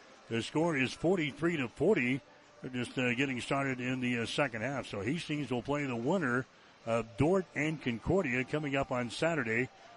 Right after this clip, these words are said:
We know one thing, it will be a home game for the, uh, Broncos, but Dordt right now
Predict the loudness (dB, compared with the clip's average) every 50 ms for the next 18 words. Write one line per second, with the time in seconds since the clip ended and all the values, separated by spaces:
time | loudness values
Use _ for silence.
0 | -8 -4 -4 -2 0 0 2 2 2 2 2 2 0 0 0 2 0 2 2 2
1 | 2 4 2 4 2 2 2 2 2 2 0 -2 0 0 0 2 2 0 -2 -2
2 | -2 0 0 2 2 2 2 2 2 0 0 2 2 2 2 0 0 -2 -2 -2
3 | -4 -4 -6 -8 -6 0 2 4 4 4 2 0 -2 0 0 0 0 0 -2 0
4 | 0 0 0 -2